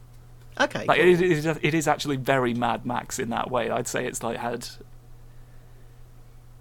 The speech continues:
Speaker 2: probably an equivalent level of thought put into the,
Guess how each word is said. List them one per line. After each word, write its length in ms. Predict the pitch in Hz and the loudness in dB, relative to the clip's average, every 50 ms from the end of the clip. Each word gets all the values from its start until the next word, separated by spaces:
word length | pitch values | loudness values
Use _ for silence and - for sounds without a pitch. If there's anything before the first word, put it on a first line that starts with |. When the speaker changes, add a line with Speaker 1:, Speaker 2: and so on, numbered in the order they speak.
| - - - - - - | -20 -20 -20 -20 -16 -14
Speaker 2:
probably 480 | - - 175 202 214 226 196 208 202 196 | 0 2 2 2 2 2 4 6 6 6
an 80 | 175 | 4
equivalent 640 | 160 - - - - 151 156 156 170 170 165 160 - | 2 -2 -4 0 0 2 2 4 2 2 0 0 -2
level 420 | 156 160 156 143 151 156 156 156 | -2 -2 -2 -2 -2 -2 2 2
of 160 | 156 151 143 | 0 0 -2
thought 720 | - - - - - - - - 139 131 139 156 - - - - - - - - - - | -8 -10 -12 -12 -14 -14 -2 0 4 4 4 4 2 -2 -8 -18 -18 -18 -18 -18 -14 -4
put 200 | - 143 135 - | -2 -2 0 2
into 420 | 143 139 139 - - 143 139 139 131 - - | 0 0 0 0 2 2 2 2 0 -2 0
the, 140 | 147 143 | 0 0